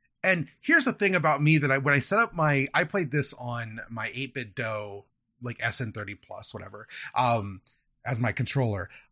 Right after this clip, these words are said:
I set the Mister U I buttons to use right button as confirm and bottom button as escape,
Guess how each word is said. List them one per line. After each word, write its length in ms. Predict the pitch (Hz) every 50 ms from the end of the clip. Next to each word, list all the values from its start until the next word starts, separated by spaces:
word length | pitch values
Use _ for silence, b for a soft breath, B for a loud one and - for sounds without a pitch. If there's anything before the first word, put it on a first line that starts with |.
| _ -
I 220 | 165 196 233 247 233
set 380 | - - - 226 220 170 139
the 60 | 156
Mister 440 | 165 165 165 196 196 - - 226 202
U 300 | 185 160 170 170 156 143
I 340 | 143 165 175 170 160 151 143
buttons 600 | 131 107 151 151 135 131 131 123 120 120 117 - -
to 200 | - - 156 143
use 720 | 127 120 131 147 151 143 143 139 135 127 117 110 - - _ _ _ _ _ _ _ _ 147 143 135 117 117
right 280 | 139 165 185 185 151 156
button 240 | 190 180 170 175
as 120 | 170 151 -
confirm 680 | - 151 143 - - - 143 139 147 151 160 165 165
and 220 | 151 131 127 120 101
bottom 360 | - 120 127 143 151 143 135
button 300 | 117 151 147 135 131 135
as 140 | 131 120 110
escape, 480 | 120 - - - 139 139 170 196 B